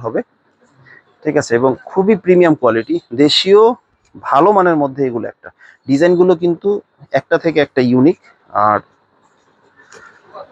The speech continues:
ওড়নাটা বেশ বড়, এই যে দেখেন, পাঁচ হাত নামাজি ওড়না একেবারে।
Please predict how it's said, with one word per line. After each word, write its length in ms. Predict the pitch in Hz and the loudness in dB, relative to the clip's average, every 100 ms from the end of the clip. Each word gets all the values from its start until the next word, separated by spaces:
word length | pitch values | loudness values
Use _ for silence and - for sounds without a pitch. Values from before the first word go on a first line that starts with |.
| _ - - - - - - - | _ -20 -18 -16 -14 -12 -12 -2
ওড়নাটা 340 | 139 156 160 170 | 0 0 0 -2
বেশ 260 | 147 151 - - - - - 117 120 | 0 -2 -2 -10 -14 -18 -18 -6 0
বড়, 160 | 117 104 - - - _ - - _ _ _ _ - - - _ - - - - - | 0 -2 -10 -20 -20 _ -20 -20 _ _ _ _ -20 -20 -20 _ -20 -20 -18 -10 -4
এই 260 | 101 101 | -2 -4
যে 140 | 95 98 - - _ _ - _ - - _ - _ _ _ _ _ - _ _ _ - _ - | -8 -12 -18 -20 _ _ -20 _ -20 -20 _ -20 _ _ _ _ _ -20 _ _ _ -20 _ -8
দেখেন, 220 | - 85 - - | -8 -8 -14 -4
পাঁচ 180 | 135 135 160 | -2 0 -2
হাত 120 | 156 _ _ _ 127 | -4 _ _ _ -6
নামাজি 280 | 131 127 120 | -4 -2 -4
ওড়না 180 | 107 110 110 | -4 -6 -10
একেবারে। 340 | - 104 104 | -10 -8 -8